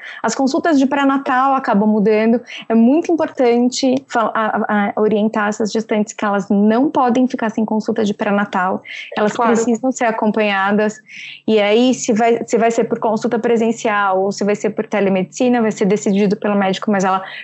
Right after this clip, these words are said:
Speaker 1: precisa continuar fazendo. Então, tudo isso gera uma, uma ansiedade muito grande, e é normal, mas elas não devem sofrer com isso.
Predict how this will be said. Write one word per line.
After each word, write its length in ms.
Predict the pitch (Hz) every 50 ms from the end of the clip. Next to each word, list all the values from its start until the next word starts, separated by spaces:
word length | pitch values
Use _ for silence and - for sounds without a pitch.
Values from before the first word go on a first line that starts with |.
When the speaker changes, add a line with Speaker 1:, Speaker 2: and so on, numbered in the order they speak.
| - _ -
Speaker 1:
precisa 460 | - 220 214 - 247 247 220 269 269
continuar 540 | 262 262 247 240 - 247 226 214 208 202 208
fazendo. 480 | - 214 202 202 214 208 208 214 208
Então, 280 | 214 214 208 233 233 226 - - - - _ -
tudo 260 | - 294 254 311 285
isso 460 | 269 277 311 311 - - - 233 208
gera 540 | 208 180 175 208 208 240 269 - - 226 202
uma, 260 | 196 196 202 202 202
uma 160 | - 196 196 190
ansiedade 500 | 202 196 - 226 208 208 214 220 208 220
muito 200 | 226 240 226 254
grande, 640 | 294 285 285 247 226 220 226 240 254 247 269 285 294 - _ _ _ - - - - - _ _ _ _ -
e 540 | 220 220 220 220 214 214 220 214 208 - _ _ _ -
é 80 | 214
normal, 760 | 226 240 254 254 247 240 226 214 202 202 202 208 226 277 320 494 679 - - - _ _ _ _ _ _ -
mas 240 | 220 214 208 208 208
elas 200 | 240 226 226 220
não 220 | 240 233 240 254
devem 300 | 233 254 254 240 294 294
sofrer 400 | 277 - 285 262 - 269 247 254
com 180 | - - 285 269
isso. 480 | 214 180 170 - - - 202 196 190